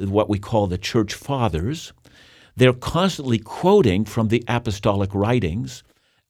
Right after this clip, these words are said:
always claiming there's a distinction between their writings and the apostolic ones. Clearly, the early church fathers did not believe they had the same authority. They thought they only had the authority to teach what the apostles had left them.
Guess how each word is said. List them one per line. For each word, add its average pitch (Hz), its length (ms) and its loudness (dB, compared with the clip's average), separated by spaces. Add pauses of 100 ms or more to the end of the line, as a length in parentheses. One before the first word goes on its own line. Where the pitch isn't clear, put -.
always 170 500 6
claiming 107 440 0
there's 98 240 0
a 104 40 0
distinction 98 720 0
between 95 460 0
their 113 260 2
writings 101 420 0
and 95 100 -2
the 92 120 -2
apostolic 104 580 -2
ones. 80 280 -4 (380)
Clearly, 175 440 4
the 101 140 4
early 139 200 6
church 104 260 -2
fathers 98 540 -2
did 104 400 2
not 127 300 -2
believe 101 360 0
they 98 120 0
had 92 240 -4
the 87 80 -10
same 85 280 -4
authority. 82 640 -4 (540)
They 101 100 4
thought 110 300 2
they 104 100 4
only 107 240 2
had 101 180 -2
the 95 100 2
authority 90 400 0
to 82 100 -2
teach - 540 -2
what 85 120 -2
the 85 100 -4
apostles 80 600 -8
had 85 160 -8
left 90 420 -6
them. 73 180 -10